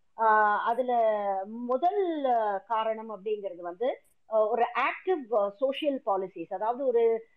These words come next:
சமூக, அஹ், மேம்பாட்டுக்கான பாலிசிஸ வந்து நிறைய வந்து அவங்க தொடர்ந்து வந்து கொண்டு வந்தாங்க. ஆம், இப்ப like for example சொன்னோம்னா பப்ளிக் எஜுகேஷன், நிறைய ஸ்கூல்ஸ் கட்டுறது,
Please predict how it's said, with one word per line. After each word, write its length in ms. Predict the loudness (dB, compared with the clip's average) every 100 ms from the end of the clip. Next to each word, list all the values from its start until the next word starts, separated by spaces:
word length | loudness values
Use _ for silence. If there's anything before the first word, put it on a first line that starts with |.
| _
சமூக, 480 | -4 0 0 2 2
அஹ், 680 | 2 2 2 2 0 -2 -6 -8 -12
மேம்பாட்டுக்கான 920 | -4 -2 0 2 0 0 -4 -4 -4 0
பாலிசிஸ 460 | 2 2 0 -4 -6
வந்து 320 | -8 -6 -6
நிறைய 300 | -4 0 0
வந்து 220 | 0 -2
அவங்க 220 | -2 -4 -4
தொடர்ந்து 380 | -4 -2 0
வந்து 220 | 0 0 -6
கொண்டு 220 | -6 -4
வந்தாங்க. 400 | -4 -6 -6 -8 _ _ _ -2
ஆம், 760 | 2 4 2 0 -4 -8 -8
இப்ப 400 | -10 -12 -10 -6
like 220 | -4 -6 -6
for 100 | -4
example 480 | -2 -2 -4 -2 -6 -6
சொன்னோம்னா 320 | -10 -10 -8 -4
பப்ளிக் 300 | -4 -4 -4
எஜுகேஷன், 600 | -6 0 2 2 0 -4
நிறைய 340 | -2 0 -2
ஸ்கூல்ஸ் 400 | -4 -8 -6 -2
கட்டுறது, 460 | -2 2 2 4